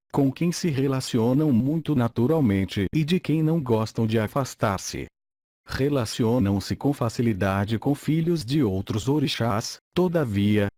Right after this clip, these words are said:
têm sempre certa prevenção em relação às pessoas a quem não conhecem muito bem.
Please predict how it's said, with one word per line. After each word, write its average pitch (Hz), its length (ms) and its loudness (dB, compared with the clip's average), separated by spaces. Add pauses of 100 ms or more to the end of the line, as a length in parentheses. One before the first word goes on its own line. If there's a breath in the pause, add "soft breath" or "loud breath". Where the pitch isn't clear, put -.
têm 143 180 2
sempre 120 480 0
certa 104 380 -4
prevenção 117 720 0
em 143 60 2
relação 127 640 0
às 110 160 -2
pessoas 127 640 0
a 123 60 0
quem 156 240 0
não 160 180 2
conhecem 135 580 0
muito 143 380 0
bem. 95 340 0